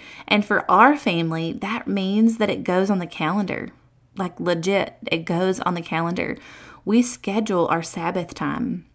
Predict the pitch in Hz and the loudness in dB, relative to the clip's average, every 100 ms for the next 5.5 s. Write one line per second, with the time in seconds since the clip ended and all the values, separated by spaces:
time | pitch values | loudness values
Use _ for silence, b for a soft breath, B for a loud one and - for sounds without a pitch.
0 | _ _ _ _ _ _ _ - 190 - | _ _ _ _ _ _ _ -6 -4 0
1 | 214 220 202 175 165 175 185 262 262 269 | 2 2 0 -2 -2 -2 0 0 -2 -4
2 | B B B B 196 185 170 - 170 - | B B B B 0 0 0 -2 -2 0
3 | 190 226 - - 175 202 214 180 170 - | 2 2 0 2 4 4 2 -2 -4 -4
4 | 175 180 175 175 165 160 175 180 - 185 | -2 -2 -2 -4 -2 0 0 0 -2 -2
5 | 190 220 240 - | -2 -2 -2 -6